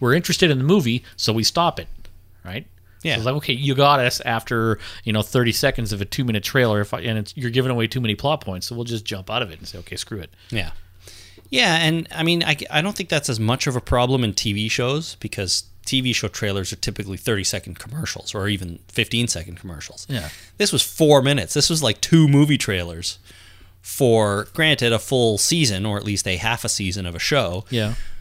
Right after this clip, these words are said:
Speaker 2: But, boy, was there a lot of information given here. And it, um, I, I'm not really upset about it, but I just feel like it is maybe they're showing their hand a little too much.
Speaker 1: They could have cut this down to thirty seconds,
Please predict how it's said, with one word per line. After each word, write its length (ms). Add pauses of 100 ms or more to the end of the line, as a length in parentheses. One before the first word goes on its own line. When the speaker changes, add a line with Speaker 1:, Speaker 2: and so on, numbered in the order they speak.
(380)
Speaker 2:
But, 280 (400)
boy, 200
was 140
there 160
a 60
lot 440
of 140
information 640
given 280
here. 340
And 500 (280)
it, 380
um, 380 (760)
I, 200
I'm 100
not 140
really 160
upset 400
about 260
it, 140 (420)
but 220
I 80
just 240
feel 180
like 220
it 80
is 260
maybe 540
they're 140
showing 400
their 100
hand 340
a 60
little 240
too 180
much. 420
Speaker 1:
They 140
could 160
have 80
cut 180
this 140
down 220
to 60
thirty 280
seconds, 640